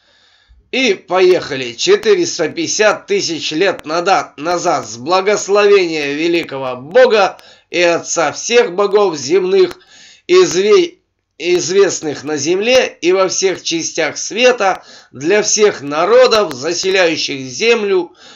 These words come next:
верховного правителя семи миров Амона,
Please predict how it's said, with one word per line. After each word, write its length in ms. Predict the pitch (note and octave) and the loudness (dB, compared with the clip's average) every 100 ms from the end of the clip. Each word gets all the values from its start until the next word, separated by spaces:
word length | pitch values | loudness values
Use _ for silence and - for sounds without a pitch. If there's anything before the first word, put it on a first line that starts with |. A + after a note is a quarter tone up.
| - | -8
верховного 880 | D3 G3+ G#3+ - A#3+ A#3 G#3 G3+ F#3+ | 2 4 4 2 4 4 4 0 0
правителя 600 | F#3+ G3+ G#3 E3 F3 E3 | 0 0 0 0 0 0
семи 380 | - E3+ E3+ D3+ | -2 -2 -2 -2
миров 500 | D3+ D#3 F3+ C#3 - - | -2 0 0 -2 -8 -2
Амона, 680 | D#3+ G3 G3+ D#3+ C3 - | 0 4 4 2 -2 -8